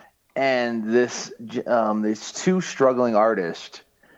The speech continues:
are trying to, they're, they're thieving their way through Paris, tr-, trying to pay for, pay for paints, basically, to keep their studio going.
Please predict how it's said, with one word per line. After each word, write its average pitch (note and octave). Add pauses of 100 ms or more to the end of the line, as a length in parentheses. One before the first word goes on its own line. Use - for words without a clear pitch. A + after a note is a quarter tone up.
(200)
are G2+
trying G#2
to, F#2
they're, F2+
they're F#2+
thieving A#2+
their A#2
way A2
through G#2+
Paris, G#2
tr-, -
trying G#2+
to G2+
pay G#2+
for, G2 (100)
pay G#2+
for G2+
paints, G#2
basically, F#2+ (340)
to -
keep G#2+
their G2
studio G#2
going. F2+